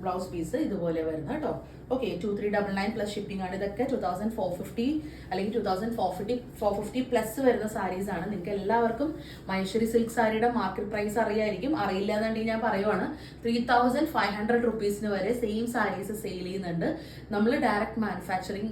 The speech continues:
യൂണിറ്റ് നിന്ന്, അല്ലെങ്കിൽ ഇത് ഒറിജിനൽ ആയിട്ട് എടുക്കുന്ന ആൾക്കാരുടെ നിന്ന് നമ്മൾ എടുക്കുന്നതുകൊണ്ടാണ് നമുക്ക് ഈ ഒരു പ്രൈസിന് നിങ്ങൾക്ക് തരാൻ പറ്റുന്നത് കേട്ടോ. ഓക്കെ,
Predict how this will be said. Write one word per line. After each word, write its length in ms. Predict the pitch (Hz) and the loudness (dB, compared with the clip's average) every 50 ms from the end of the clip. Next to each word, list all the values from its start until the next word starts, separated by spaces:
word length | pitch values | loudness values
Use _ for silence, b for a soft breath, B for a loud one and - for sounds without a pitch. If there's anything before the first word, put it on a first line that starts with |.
| - - - | -6 -6 -6
യൂണിറ്റ് 360 | 202 196 190 175 170 170 190 | -2 -2 -2 -2 -4 -6 -6
നിന്ന്, 140 | 175 175 170 | -6 -4 -4
അല്ലെങ്കിൽ 280 | 165 165 190 202 - - - | -4 -4 -4 -6 -6 -6 -6
ഇത് 100 | - 226 254 - - - - - - 156 | -4 -4 -4 -6 -8 -10 -14 -10 -8 -6
ഒറിജിനൽ 420 | 170 175 170 170 247 254 262 262 | -6 -4 0 2 4 4 4 4
ആയിട്ട് 240 | 254 240 233 240 240 | 4 4 4 6 4
എടുക്കുന്ന 320 | 240 220 196 196 190 196 208 | 4 4 2 0 -2 -2 -2
ആൾക്കാരുടെ 440 | 196 180 170 180 180 180 185 185 | -2 -2 -2 -2 -2 -2 -2 -4
നിന്ന് 180 | 180 180 214 294 - B B B B B B B | -4 -2 -2 -2 -4 B B B B B B B
നമ്മൾ 160 | 185 180 185 208 | -8 -6 -4 -2
എടുക്കുന്നതുകൊണ്ടാണ് 640 | 208 180 165 175 175 185 185 190 185 185 185 185 | -2 -2 -4 -4 -6 -6 -6 -6 -6 -6 -6 -6
നമുക്ക് 200 | 185 185 175 185 | -6 -8 -8 -8
ഈ 60 | 190 180 | -8 -8
ഒരു 80 | 185 | -8
പ്രൈസിന് 480 | 190 - 190 165 160 165 - 175 180 180 | -6 -2 0 0 0 0 -2 -6 -6 -4
നിങ്ങൾക്ക് 240 | 170 165 160 - - | -4 -4 -4 -4 -4
തരാൻ 240 | 175 160 156 156 156 | -4 -4 -2 -2 -2
പറ്റുന്നത് 300 | 151 143 143 - - 196 | -4 -4 -6 -6 -6 -6
കേട്ടോ. 180 | 277 302 - 208 - - - - - - - | -4 -4 -6 -8 -10 -12 -14 -14 -10 -8 -6
ഓക്കെ, 180 | 233 - 160 156 | -6 -4 -6 -8